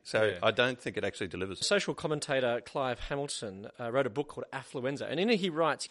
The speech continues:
Speaker 2: "The Western world is in the grip of a consumption binge that is unique in human history. We aspire to the lifestyles of the rich and famous at the cost of family, friends, and personal fulfillment.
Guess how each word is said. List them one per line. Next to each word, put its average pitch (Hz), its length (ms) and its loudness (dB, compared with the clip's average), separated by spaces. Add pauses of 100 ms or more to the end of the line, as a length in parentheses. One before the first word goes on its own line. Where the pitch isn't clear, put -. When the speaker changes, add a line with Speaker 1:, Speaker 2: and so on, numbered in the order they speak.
(140)
Speaker 2:
"The 151 80 -2
Western 233 340 2
world 170 220 8
is 143 100 -2
in 151 80 -4
the 135 80 -2
grip 147 220 -6
of 143 100 -2
a 139 60 -2
consumption 170 720 -2
binge 139 480 2 (260)
that 135 140 0
is 131 160 -2
unique 151 400 -4
in 156 140 -8
human 135 300 -4
history. 123 420 -4 (380)
We 135 80 2
aspire 185 480 6
to 170 100 -2
the 135 80 0
lifestyles 147 600 2
of 127 40 -8
the 117 80 -6
rich 143 200 -2
and 180 120 -6
famous 113 380 -4
at - 100 -16
the - 80 -12
cost - 400 -2
of 117 100 -8
family, 143 460 -2
friends, 120 540 -2
and 120 260 -10
personal 143 480 -2
fulfillment. 185 580 -4